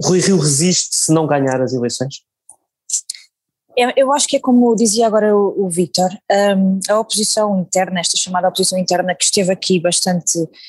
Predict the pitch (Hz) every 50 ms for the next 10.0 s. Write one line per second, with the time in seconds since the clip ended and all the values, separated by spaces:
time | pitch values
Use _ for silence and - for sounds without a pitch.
0 | - _ _ - 175 165 160 156 156 151 151 151 147 147 135 - 180 - - 180
1 | 160 165 147 - - 170 185 240 262 208 196 170 175 175 - - 190 180 170 -
2 | - - 175 160 - - - - - - 240 - - 208 190 180 185 196 190 190
3 | - 254 269 - - _ _ - - - 170 - - - 220 - - 202 - 214
4 | 196 - - 208 185 - 180 196 214 202 - - 180 180 175 - 180 160 170 170
5 | 165 160 - - - 147 170 160 160 160 165 180 160 175 180 185 190 - - -
6 | - - - - - - - 208 202 202 202 208 208 208 220 - - 247 226 -
7 | 233 214 233 - - 240 233 226 226 220 233 226 226 233 240 - - - 233 233
8 | 233 233 - 220 214 208 - - 226 226 214 220 214 208 185 - 214 208 208 -
9 | - 202 - - - - - 196 180 180 196 185 - - 190 185 180 180 175 -